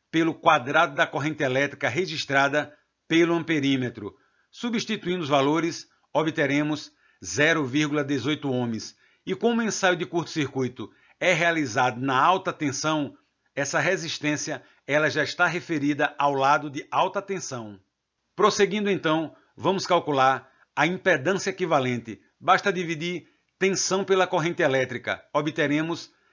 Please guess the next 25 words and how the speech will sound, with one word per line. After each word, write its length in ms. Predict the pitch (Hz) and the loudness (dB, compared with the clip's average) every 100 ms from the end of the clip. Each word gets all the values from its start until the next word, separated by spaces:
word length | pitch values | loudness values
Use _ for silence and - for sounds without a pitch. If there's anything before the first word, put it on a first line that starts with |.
| _ | _
zero 380 | 95 101 156 170 | -4 2 4 4
vírgula 320 | 147 156 151 | 0 0 2
cinco 340 | 135 - 151 143 | 0 -2 -4 -2
ohms. 440 | 123 117 110 - _ _ _ | -2 -2 -6 -12 _ _ _
Como 220 | 220 233 | -4 -2
queremos 380 | 220 202 185 - | 2 0 0 0
calcular 580 | 170 165 147 123 104 - _ _ _ | 0 0 0 2 0 -6 _ _ _
a 100 | 135 | 2
reatância 720 | 123 175 165 - 196 220 - | 4 2 0 0 0 0 -2
equivalente, 720 | 170 151 135 131 165 175 151 - _ _ | -4 0 0 2 0 -2 -8 -10 _ _
basta 380 | 117 160 160 175 | 4 4 4 -2
aplicarmos 720 | 165 147 143 147 156 156 - _ _ | -2 0 4 4 2 -6 -14 _ _
Pitágoras 800 | - 202 - 143 139 127 110 - - _ _ | -8 -4 2 2 2 -2 -4 -8 -18 _ _
e 80 | 185 | 2
obteremos 840 | 196 190 190 175 180 185 190 - _ _ - | 2 2 2 2 0 -2 -6 -12 _ _ -14
zero 360 | 98 185 202 151 | -2 2 2 0
vírgula 560 | 160 151 165 156 - _ _ - | -2 -2 -2 -2 -6 _ _ 0
quatrocentos 460 | 151 165 165 165 | 4 4 2 -2
e 140 | 160 143 | 0 0
sessenta 40 | |
e 40 | |
sete 280 | - 131 143 | -2 -4 -4
ohms, 420 | 160 175 180 - - _ _ | -2 -2 -4 -10 -16 _ _
também 320 | 214 196 202 | -4 -2 2
referido 720 | 180 185 175 156 160 160 139 | 2 2 0 0 -2 -4 -10